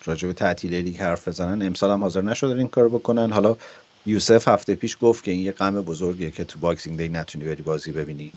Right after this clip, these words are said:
و احتمالاً به لحاظ بیزنسی و کسب درآمد و این حرفا، چه برای باشگاه‌ها چه برای خود پرمیر لیگ، خیلی روز مهمیه. کما که من فکر می‌کنم که کلاً به خاطر نزدیک بودن به کریسمس این تعطیلی اتفاق نیفتاد، یعنی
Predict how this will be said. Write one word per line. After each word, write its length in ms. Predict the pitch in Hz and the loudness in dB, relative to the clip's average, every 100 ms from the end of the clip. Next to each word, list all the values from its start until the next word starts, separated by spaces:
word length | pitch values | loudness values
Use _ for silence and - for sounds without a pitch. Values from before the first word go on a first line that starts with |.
| 87 | 0
و 40 | 90 87 87 85 82 82 - | 4 6 6 4 -2 -8 -8
احتمالاً 520 | 90 - 90 87 101 | -6 -2 0 0 2
به 120 | 101 | 4
لحاظ 380 | 95 87 98 110 | 4 4 2 0
بیزنسی 480 | 95 85 90 - 104 | -4 -4 -6 -4 -4
و 40 | |
کسب 320 | 101 87 - | 0 -2 -2
درآمد 540 | 82 82 80 82 92 101 | -2 0 0 -2 -4 -2
و 20 | |
این 160 | 90 | -2
حرفا، 360 | 90 82 80 92 | -2 -4 -2 -2
چه 140 | - | 0
برای 220 | 95 87 90 | 2 2 4
باشگاه‌ها 520 | 90 82 - 80 90 | 2 0 -2 -2 -2
چه 140 | 98 | -2
برای 180 | 85 82 | -2 -2
خود 180 | - 85 | -4 -4
پرمیر 460 | 82 85 82 82 | -4 -4 -2 -2
لیگ، 180 | 80 92 | -2 -4
خیلی 320 | - 95 98 | 0 2 2
روز 240 | 95 95 92 | 0 -2 0
مهمیه. 720 | 95 82 90 107 104 101 98 - _ - - - - | 0 0 -2 0 2 2 0 -4 _ -20 -18 -18 -2
کما 200 | - 113 | 4 6
که 100 | 117 | 6
من 140 | 120 113 | 4 4
فکر 220 | - 120 | 4 2
می‌کنم 340 | 117 113 110 113 | 2 2 4 2
که 140 | 127 | -2
کلاً 380 | - 104 92 107 | 4 4 4 2
به 140 | 117 | 0
خاطر 420 | 95 92 90 104 113 | 0 0 2 2 4
نزدیک 320 | 98 90 87 | 2 0 -6
بودن 260 | 85 90 | -4 -2
به 80 | 87 | -2
کریسمس 500 | 85 92 85 104 98 | -4 -4 -2 -2 -2
این 60 | 95 | -2
تعطیلی 400 | 85 80 82 82 | -4 -4 -2 -2
اتفاق 460 | 80 78 85 78 | -2 -2 -4 -4
نیفتاد، 440 | 80 76 - 71 76 - - | -6 -6 -6 -6 -6 -10 -8
یعنی 540 | 82 80 82 90 92 | -6 -4 -2 -2 -2